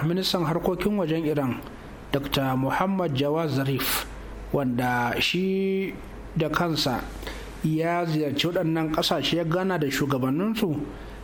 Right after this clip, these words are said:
ya tabbatar da cewa shirin da Iran ɗin take da shi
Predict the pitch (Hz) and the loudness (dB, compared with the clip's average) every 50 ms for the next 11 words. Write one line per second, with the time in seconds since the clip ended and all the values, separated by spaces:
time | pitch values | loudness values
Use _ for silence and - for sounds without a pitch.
0 | - - 156 165 165 160 190 190 190 196 208 202 - 214 214 214 220 208 190 180 | -4 -2 0 0 2 0 0 0 2 0 0 0 0 0 0 0 0 0 0 0
1 | - - - 185 160 143 139 131 131 131 - - - - 240 233 240 233 208 190 | 0 0 0 0 2 2 0 0 -2 -2 -2 -2 0 0 0 0 0 0 0 0
2 | 180 180 185 185 196 190 - 180 170 170 - 175 170 - - 175 160 143 147 123 | 2 2 0 0 -2 0 0 0 0 2 0 0 0 0 0 2 2 2 0 0
3 | 120 - - 208 220 226 214 | 0 0 0 0 0 -2 -2